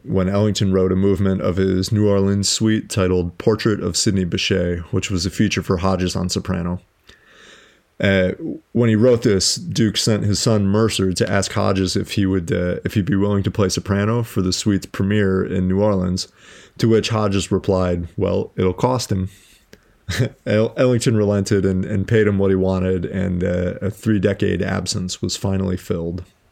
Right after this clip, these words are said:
In early nineteen fifty-one, Hodges officially left Ellington by announcing his departure publicly and taking s-, uh, drummer Sonny Greer and trombonist Lawrence Brown with him.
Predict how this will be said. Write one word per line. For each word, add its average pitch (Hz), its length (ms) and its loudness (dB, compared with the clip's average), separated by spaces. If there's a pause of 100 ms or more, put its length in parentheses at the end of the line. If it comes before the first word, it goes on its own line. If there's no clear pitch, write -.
(540)
In 139 320 0
early 190 260 4
nineteen 151 400 0
fifty-one, 95 600 2
Hodges 127 520 -2 (100)
officially 127 520 2
left 98 260 2
Ellington 95 600 0
by 92 180 2
announcing 107 480 2
his 110 160 0
departure 98 420 0
publicly 95 720 0
and 95 120 -2
taking 104 300 0
s-, - 320 -2 (100)
uh, 90 220 0
drummer 104 460 0
Sonny 117 320 0
Greer 98 480 0
and 92 280 -4
trombonist 95 600 0
Lawrence 98 400 0
Brown 85 400 -2
with 85 160 -6
him. 95 180 -6